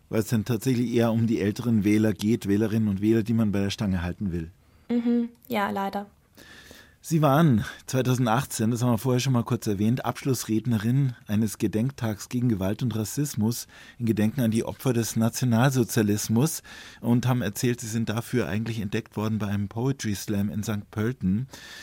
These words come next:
Speaker 1: Erzählen
Speaker 2: Mhm.
Speaker 1: Sie mal, was Sie dann da tatsächlich gemacht haben. Sie haben schon erwähnt, der Inhalt Ihrer Rede, aber ich versuche mir vorzustellen, wie Sie damit umgegangen sind, so eine große Rede vor sich zu haben.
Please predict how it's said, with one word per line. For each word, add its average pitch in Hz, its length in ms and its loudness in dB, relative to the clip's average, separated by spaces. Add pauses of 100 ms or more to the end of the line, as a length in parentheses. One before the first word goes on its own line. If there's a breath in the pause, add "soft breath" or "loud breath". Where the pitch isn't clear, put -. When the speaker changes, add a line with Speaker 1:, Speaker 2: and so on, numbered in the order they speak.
(120 loud breath)
Speaker 1:
Erzählen 233 360 2
Speaker 2:
Mhm. 151 60 0
Speaker 1:
Sie 165 80 0
mal, 143 280 2
was 135 220 0
Sie 147 100 0
dann 135 300 2
da 127 280 0
tatsächlich 131 440 -4
gemacht 131 420 -2
haben. 92 280 -2 (260 loud breath)
Sie 113 160 -2
haben 117 140 -2
schon 113 180 -6
erwähnt, 110 640 -2
der 107 80 -2
Inhalt 135 380 2
Ihrer 123 340 0
Rede, 117 340 0
aber 117 200 0 (320 loud breath)
ich 104 160 -8
versuche 143 260 0
mir 139 120 4
vorzustellen, 131 580 -2
wie 135 60 0
Sie 127 100 -2
damit 123 180 -2
umgegangen 110 460 2
sind, 107 260 -2
so - 200 -2
eine 143 160 2
große 127 280 0
Rede 113 220 0
vor 104 160 -4
sich 95 160 -6
zu 95 180 -4
haben. 90 320 -6